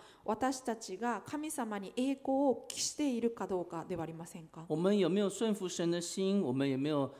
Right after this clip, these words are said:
Speaker 2: 愿意领受神的、神的旨意？
Speaker 1: 私たちは神様に従っ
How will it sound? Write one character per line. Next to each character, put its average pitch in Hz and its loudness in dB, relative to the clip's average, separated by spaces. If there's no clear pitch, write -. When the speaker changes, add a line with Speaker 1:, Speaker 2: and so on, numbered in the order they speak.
Speaker 2:
愿 185 4
意 180 6
领 113 2
受 151 2
神 131 0
的、 113 0
神 110 -2
的 117 0
旨 110 -4
意？ 113 -6
Speaker 1:
私 233 2
た 226 0
ち 214 -4
は 214 0
神 285 0
様 214 -2
に 233 0
従 208 -4
っ 208 -4